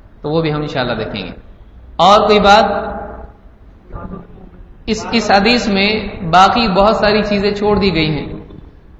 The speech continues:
اس میں ہاتھوں کی کیفیت کہاں کہاں کیسی ہوگی اس میں ہم کو ملتی ہے، ٹھیک ہے۔ اور رکوع سے اٹھنے کے بعد اس میں ہاتھ باندھنے کا ذکر نہیں ہے، لیکن رکوع سے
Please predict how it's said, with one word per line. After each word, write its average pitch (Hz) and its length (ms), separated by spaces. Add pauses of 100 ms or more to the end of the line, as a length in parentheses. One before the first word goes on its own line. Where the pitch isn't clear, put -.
(1600)
اس 180 180
میں 214 560
ہاتھوں 180 360
کی 196 120
کیفیت 185 520
کہاں 180 220
کہاں 180 320
کیسی 180 340
ہوگی 175 140
اس 170 120
میں 170 100
ہم 165 80
کو 156 120
ملتی 120 380
ہے، 117 60 (1160)
ٹھیک 170 220
ہے۔ 147 60
اور 170 220 (2250)
رکوع 185 240
سے 214 140
اٹھنے 202 320
کے 202 120
بعد 185 380
اس - 180
میں 180 80
ہاتھ 175 220
باندھنے 170 340
کا 175 100
ذکر 170 300 (760)
نہیں 160 360
ہے، 135 80
لیکن 160 300
رکوع 165 180
سے - 480